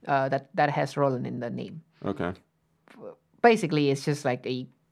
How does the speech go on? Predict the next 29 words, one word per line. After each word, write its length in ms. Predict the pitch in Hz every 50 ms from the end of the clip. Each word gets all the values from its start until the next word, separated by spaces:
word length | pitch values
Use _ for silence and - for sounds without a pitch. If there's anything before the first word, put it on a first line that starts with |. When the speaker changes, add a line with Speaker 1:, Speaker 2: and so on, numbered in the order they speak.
| _ _ -
Speaker 1:
another 300 | 139 139 143 143 135 139
way 240 | 131 135 131 131 127
to 260 | 131 - 135 135 135 135 - _ - -
climb 240 | - 135 135 131
up 120 | 131 135 -
into 200 | 135 127 - -
nine. 320 | 139 151 156 160 160 175 _ _ _ _ _ _ _ _ _ _ - -
Speaker 2:
Sure. 240 | - 85 - - - _ _ _ _ _ _
Speaker 1:
Yeah. 200 | - 135 - - _ _ _ _ _ _ _ _ _ _ _ _ _ _ _ - _
Speaker 2:
Um, 560 | - 90 87 87 85 85 85 85 82 65 - -
Speaker 1:
The 60 | -
first 220 | - 185 214 208 -
effect 280 | 170 160 151 147 -
seems 400 | - - 156 147 147 143 135 -
to 80 | - 147
be 240 | 143 139 139 131 131
Speaker 2:
special 240 | 131 127 139 139 -
summoning 380 | 175 151 135 123 117 107 101 98
three 240 | - 117 120 120
monsters 400 | 110 113 117 113 - - 101 95
from 180 | - - 104 98
your 100 | 92 90
deck 240 | 87 107 110 - -
seems 280 | - 82 78 85 87
pretty 240 | - - 101 92 90
good 300 | 87 90 85 67 - -
to 80 | - -
Speaker 1:
Yeah. 220 | - - - - -
Speaker 2:
me. 960 | - - - - - - - _ - - _ _ _ _ _ _ _ -